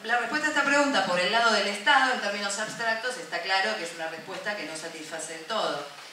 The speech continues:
Los, a los universitarios nos gusta decir, es que es con la, el ejerci-, es en el ejercicio de nuestra autonomía que se responde esta pregunta.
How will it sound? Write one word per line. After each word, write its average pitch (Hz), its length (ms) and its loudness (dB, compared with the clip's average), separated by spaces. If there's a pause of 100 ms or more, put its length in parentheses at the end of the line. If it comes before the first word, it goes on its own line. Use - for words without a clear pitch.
(140)
Los, 170 380 -4
a 165 240 0
los 170 220 -6
universitarios 208 840 -2
nos 175 200 -4
gusta 190 220 -8
decir, 196 500 -4 (260)
es 170 120 -6
que 185 180 -6
es - 60 -4
con 208 200 -4
la, 175 340 -4
el 165 140 -6
ejerci-, 170 360 -4
es 202 180 -4
en 202 80 -4
el 180 100 -2
ejercicio 185 420 -2
de 175 60 2
nuestra - 200 -2
autonomía 190 680 -2
que - 100 -6
se 160 80 -6
responde 156 520 -2
esta 151 180 -6
pregunta. 151 500 -8